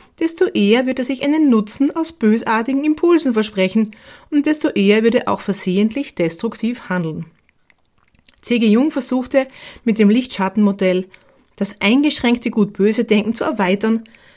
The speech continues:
und den Menschen ein sinnvolleres Konstrukt anzubieten. Eines, das Bewusstsein abbildet, statt starrer, genormter Moralität. Zurück zum persönlichen Schatten. In uns selbst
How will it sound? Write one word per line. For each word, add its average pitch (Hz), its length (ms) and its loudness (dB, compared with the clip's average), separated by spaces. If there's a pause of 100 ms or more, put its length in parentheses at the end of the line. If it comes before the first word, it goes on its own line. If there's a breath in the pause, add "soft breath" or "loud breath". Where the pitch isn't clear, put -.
(140)
und 311 280 -2
den 330 160 2
Menschen 226 540 0 (380)
ein 226 180 2
sinnvolleres 185 760 2
Konstrukt 170 480 -4
anzubieten. 175 640 -6
Eines, 320 520 -2 (420 soft breath)
das 208 220 0
Bewusstsein 240 640 -2
abbildet, 202 720 0
statt - 340 -2
starrer, 202 640 -2 (420 soft breath)
genormter 196 460 2
Moralität. 190 760 -2 (1400)
Zurück 311 360 0
zum 311 120 2
persönlichen 220 500 2
Schatten. 190 360 -6 (1080)
In 220 160 4
uns 202 160 2
selbst 185 480 -2